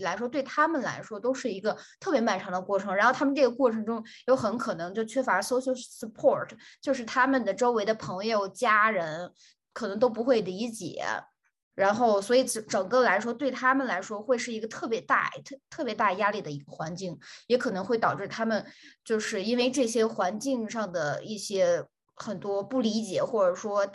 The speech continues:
歧视，然后导致他们产生抑郁或者焦虑的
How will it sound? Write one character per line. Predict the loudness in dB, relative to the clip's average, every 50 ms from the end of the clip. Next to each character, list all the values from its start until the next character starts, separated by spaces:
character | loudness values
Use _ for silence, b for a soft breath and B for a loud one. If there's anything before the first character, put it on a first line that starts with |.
| -12 -10
歧 | -6 -4 -4 -4 -4 -6 -4
视， | -4 -4 -4 -2 -2 -4 -4 B B B B B B
然 | B 0
后 | 0 2 2
导 | 2 2 2
致 | 2 0 -4
他 | -4 -2 -2 0
们 | 0 0 -2 -2 -4 -6 -8
产 | -10 -10 -8 -6
生 | -2 -2 -2 0
抑 | 0 0 -2 -2 -2
郁 | -4 -4
或 | -2 0 0
者 | 0 0
焦 | 0 2 2 2 2
虑 | 2 -2 -6
的 | -6 -8